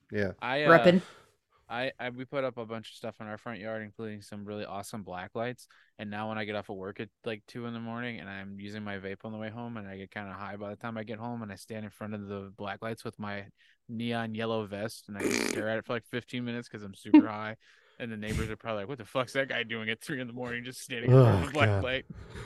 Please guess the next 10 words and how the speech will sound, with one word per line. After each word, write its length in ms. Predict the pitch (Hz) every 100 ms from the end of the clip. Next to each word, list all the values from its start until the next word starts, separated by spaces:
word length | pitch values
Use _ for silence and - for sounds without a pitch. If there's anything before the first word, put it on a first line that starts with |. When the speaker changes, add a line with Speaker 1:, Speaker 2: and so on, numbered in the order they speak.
| -
Speaker 1:
<laughs> 540 | 165 - - - - - - - 269 - 262 - 220
Speaker 3:
Just 200 | 214 226
to 80 |
be 120 | 202 202
clear, 340 | - 330 330
Donovan, 500 | 247 226 214 180 170
Speaker 1:
Yeah. 120 | 175 180
Speaker 3:
Donovan 380 | 185 226 233 214
does 160 | 196 185
not 220 | 180 180